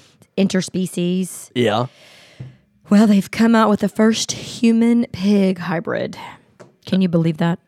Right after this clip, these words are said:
Speaker 2: No, I don't believe that. That's a true story? This isn't a fake news thing?
Speaker 1: Just came out today.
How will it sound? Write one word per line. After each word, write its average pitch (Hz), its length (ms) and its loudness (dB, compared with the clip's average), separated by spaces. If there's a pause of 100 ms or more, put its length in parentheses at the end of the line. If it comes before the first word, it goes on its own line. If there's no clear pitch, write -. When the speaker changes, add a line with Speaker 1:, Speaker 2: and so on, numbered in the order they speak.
Speaker 2:
No, 143 240 4
I 113 200 4
don't 123 180 2
believe 110 220 0
that. 85 200 -8
That's 127 160 -4
a - 40 -10
true 160 180 6
story? 165 420 4
This 135 180 -2
isn't 147 160 2
a 139 40 0
fake 156 260 2
news 165 220 2
thing? 180 320 0
Speaker 1:
Just - 200 -4
came 170 160 -2
out 156 120 -6
today. 156 280 -6